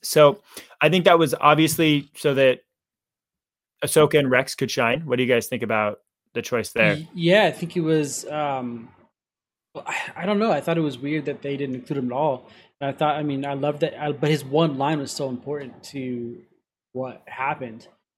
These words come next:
Speaker 2: um, and kinda what she asked for and what, you know, came after that. I did wanna see more of him. I wanted to see more of why they were,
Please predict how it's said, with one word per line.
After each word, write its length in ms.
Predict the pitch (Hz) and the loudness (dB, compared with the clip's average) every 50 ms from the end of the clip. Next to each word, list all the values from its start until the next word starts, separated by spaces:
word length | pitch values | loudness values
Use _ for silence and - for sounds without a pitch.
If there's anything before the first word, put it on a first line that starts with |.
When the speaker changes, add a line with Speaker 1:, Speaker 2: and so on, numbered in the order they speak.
| _ _ _ _ | _ _ _ _
Speaker 2:
um, 260 | 135 131 127 120 123 | -6 -6 -6 -6 -8
and 120 | 123 123 - | -10 -12 -8
kinda 180 | 143 135 127 123 | -8 -6 -6 -6
what 200 | 117 127 117 - | -8 -8 -8 -8
she 180 | - - 131 127 | -8 -8 -6 -6
asked 260 | 123 131 135 - - | -6 -6 -6 -8 -10
for 200 | - 131 127 120 | -8 -6 -6 -6
and 80 | 120 120 | -6 -8
what, 180 | 123 117 - - - - 175 - _ _ | -10 -10 -10 -16 -18 -20 -20 -20 _ _
you 120 | 151 143 131 | -10 -10 -10
know, 60 | 123 | -10
came 240 | - - 151 139 131 | -10 -8 -6 -6 -2
after 380 | 131 156 165 - - 131 120 | -2 -2 -2 -2 -6 -8 -8
that. 240 | 117 107 104 98 - _ _ _ _ _ _ _ _ _ _ _ _ _ _ _ _ _ - | -8 -8 -10 -12 -14 _ _ _ _ _ _ _ _ _ _ _ _ _ _ _ _ _ -6
I 100 | 147 143 | -6 -2
did 180 | 131 156 147 | -2 -2 -2
wanna 200 | 151 156 151 147 | 0 0 0 0
see 180 | - - 156 139 | -2 -4 -6 -4
more 220 | 139 131 139 156 | -2 -2 -2 -2
of 80 | 147 127 | -2 -4
him. 80 | 127 | -8
I 80 | 117 123 | -8 -8
wanted 200 | 127 135 135 135 | -8 -8 -8 -8
to 60 | 131 120 | -10 -10
see 180 | - - 147 135 | -10 -10 -10 -8
more 260 | 131 131 135 135 131 | -6 -6 -6 -6 -6
of 100 | 127 117 123 | -8 -8 -6
why 260 | 131 131 127 131 131 | -4 -2 -2 -2 -4
they 120 | 131 135 | -4 -6
were, 360 | 135 131 127 123 123 - - | -6 -4 -4 -4 -6 -6 -10